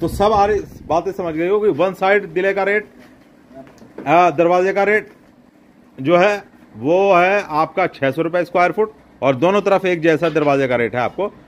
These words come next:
आठ सौ पचास रुपये square foot के हिसाब से। तो ये चीज़ ध्यान में रखें,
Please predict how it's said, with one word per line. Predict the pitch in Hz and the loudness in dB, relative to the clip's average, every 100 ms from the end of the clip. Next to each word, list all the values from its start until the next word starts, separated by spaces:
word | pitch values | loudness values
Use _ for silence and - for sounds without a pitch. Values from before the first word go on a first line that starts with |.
| - 117 | -14 0
आठ | 139 156 | 2 2
सौ | - 208 | 0 -2
पचास | 160 135 110 107 | -2 -2 -4 -6
रुपये | 107 165 160 | -8 -8 -8
square | - 120 90 | -6 -4 -4
foot | - - | -8 -12
के | 85 | -12
हिसाब | 76 78 - | -10 -14 -16
से। | - - - - - - - - - | -20 -20 -20 -20 -20 -20 -20 -14 -2
तो | 170 | 2
ये | 226 | 2
चीज़ | 226 220 180 | 0 -2 -2
ध्यान | 170 175 | -2 0
में | 202 | 0
रखें, | 190 - 185 220 | 0 0 -2 -2